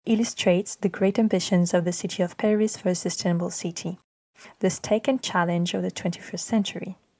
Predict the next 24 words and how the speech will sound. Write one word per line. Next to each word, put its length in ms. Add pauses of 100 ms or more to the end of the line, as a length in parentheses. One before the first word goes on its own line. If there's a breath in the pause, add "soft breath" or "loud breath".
(380 loud breath)
In 120
this 180
district 460
of 60
the 80
seventeenth 580
arrondissement, 640
northwest 500
of 120
Paris, 420 (280 loud breath)
buildings 520
must 220
be 160 (100)
at 280
least 320
B 120
B 120
C, 300 (120)
at 200
best 400
positive. 640 (1500 loud breath)
This 280
voluntary 420
spirit 520